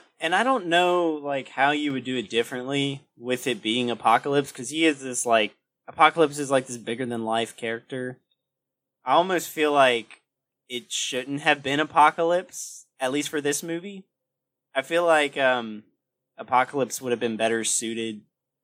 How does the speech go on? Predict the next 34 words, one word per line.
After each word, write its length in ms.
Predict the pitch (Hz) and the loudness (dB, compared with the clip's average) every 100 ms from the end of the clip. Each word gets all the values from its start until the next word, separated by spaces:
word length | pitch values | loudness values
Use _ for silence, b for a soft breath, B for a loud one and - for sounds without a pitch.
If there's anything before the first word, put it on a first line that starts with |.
| _ _ - | _ _ -10
maybe 320 | 107 123 160 | -6 -4 -6
for 160 | - 113 | -6 -4
Dark 240 | 110 110 | -2 -4
Phoenix, 580 | - 127 123 101 - - | -6 -6 -4 -6 -10 -8
maybe 420 | 117 117 113 110 _ _ | -4 -4 -6 -10 _ _
Dark 180 | 120 110 | -6 -6
Phoenix 340 | - 120 117 - | -6 -6 -6 -6
would 80 | 113 | -8
have 100 | 107 | -6
been 100 | 113 | -6
a 60 | |
better 220 | 107 107 104 | -6 -6 -6
match. 640 | 107 113 113 - - - _ _ _ _ _ _ _ - | -6 -6 -8 -12 -14 -16 _ _ _ _ _ _ _ -8
Um, 380 | 110 104 101 98 _ | -4 -4 -6 -12 _
which, 200 | 113 107 | -6 -6
of 80 | 107 | -6
course, 220 | 113 104 | -4 -4
they 80 | 107 | -4
kind 240 | - 113 | -2 -2
of 80 | 110 | -2
end 120 | 110 | -4
up 100 | 104 | -4
doing 220 | 113 117 | -2 -2
that 120 | 110 110 | -2 -4
at 80 | 113 | -2
the 120 | 113 | -2
end 100 | 113 | -2
of 80 | 110 | -4
this 160 | 110 | -2
anyway, 440 | 127 123 107 107 104 | 0 0 2 0 0
but 300 | 107 104 - _ _ _ _ | -2 -4 -6 _ _ _ _
the 60 | - | -12
point 360 | - 185 196 143 | 0 4 6 4
is, 460 | 131 123 123 - | 2 0 -2 -6